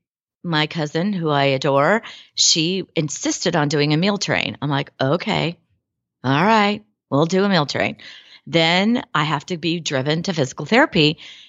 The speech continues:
and my husband is gonna take some time off, but I, he can't drive me to all the appointments. So I had to ask for help with that. Even this week, I had to ask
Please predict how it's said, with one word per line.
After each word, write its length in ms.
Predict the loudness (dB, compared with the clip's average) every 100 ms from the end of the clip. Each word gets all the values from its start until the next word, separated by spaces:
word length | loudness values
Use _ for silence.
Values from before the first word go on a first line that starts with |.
| _ -2
and 160 | 2
my 80 | 4
husband 380 | 4 2 2 -2
is 120 | 0
gonna 180 | -2 -2
take 180 | -2 -2
some 140 | -2 -2
time 240 | 0 2
off, 240 | 4 2
but 180 | 0 -2 -4 _ _
I, 140 | -2 -2
he 160 | -6
can't 240 | -6 -4 0
drive 180 | 0 0
me 260 | 0 -2 -8 _
to 80 | 0
all 200 | 4 4
the 80 | 2
appointments. 560 | -2 -6 -4 -4 -4 -12 -18 -18 -16
So 140 | 0 2
I 60 |
had 220 | 4 2 0
to 80 |
ask 260 | 0 0 -2
for 80 | -6
help 240 | -4 -4
with 120 | -6 -4
that. 340 | -2 -2 -4 _ _ _ _ _ -20 -20 0
Even 400 | 2 2 0 -2
this 220 | -2 -2
week, 460 | 2 2 2 -4 -18 _ _ _ _ -14 -4
I 80 | -2
had 180 | 0 0
to 80 | 2
ask 480 | 4 4 2 -6